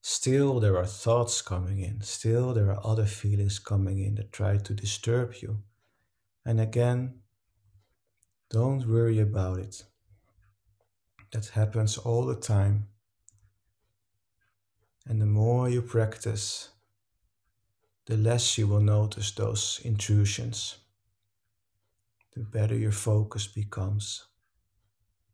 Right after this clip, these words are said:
And again, it is very good that you notice it, because then you can do something about it. Then you can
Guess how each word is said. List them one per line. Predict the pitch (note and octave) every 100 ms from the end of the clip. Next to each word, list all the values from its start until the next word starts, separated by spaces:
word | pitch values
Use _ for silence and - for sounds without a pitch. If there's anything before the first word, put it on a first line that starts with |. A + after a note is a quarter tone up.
| _ _ _ _ _ _ _ _ _ _ _ _ _ _ -
And | A2
again, | G#2+ G#2 A2 A2+
it | A2 G#2
is | G#2 -
very | G2+ G#2 G#2+ G#2+ A2 G#2+
good | G#2 G#2+ G2+
that | G2+ G2+
you | G#2+
notice | G#2+ C#3+ F#3+ - G2+
it, | - G2+ - - _ _ _
because | G#2+ - G2+ -
then | A#2 A#2 B2 A#2+
you | A2
can | A2 G#2
do | G#2+
something | G#2+ A2+ G#2 G2+ G2+
about | G2 G2+ - -
it. | - -
Then | A2+ A2+ A2
you | G2+
can | G2+ G#2 F#2+ F#2